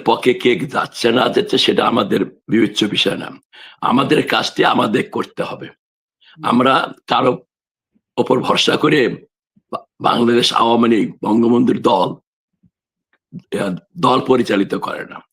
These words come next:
মুক্তিযুদ্ধে আমরা নেতৃত্ব দিয়েছি, পঁচাত্তরে বঙ্গবন্ধুকে হারানোর পরও আমরা নেতৃত্ব দিয়েছি আওয়ামী লীগ,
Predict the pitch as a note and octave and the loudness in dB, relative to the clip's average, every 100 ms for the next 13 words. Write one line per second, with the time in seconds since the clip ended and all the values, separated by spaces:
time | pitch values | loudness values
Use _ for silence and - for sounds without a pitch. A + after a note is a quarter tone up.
0 | - - - A#2 A2+ - A2+ B2 F#2+ C#3+ | -20 -20 -6 -2 -2 0 2 2 2 2
1 | B2 - _ _ _ _ _ _ _ - | 0 -4 _ _ _ _ _ _ _ 0
2 | A#2+ C3 C3 C#3 C3+ C#3 C#3 C3+ - - | 2 4 2 0 2 2 2 2 0 -6
3 | - _ _ _ _ _ _ - - B2+ | -12 _ _ _ _ _ _ -6 -2 -2
4 | - D3 C#3 C3 C3 C3 B2+ B2+ B2+ C3 | -2 2 2 4 2 4 4 4 2 2
5 | - B2 B2 B2 - A#2 G#2+ A2+ A2 G2 | 2 2 2 2 2 2 2 2 2 0
6 | - _ _ _ _ - B2 - B2 - | -6 _ _ _ _ -2 -2 0 0 2
7 | A#2 B2 - A2+ G#2 G2+ - | 2 2 2 2 0 -4 -10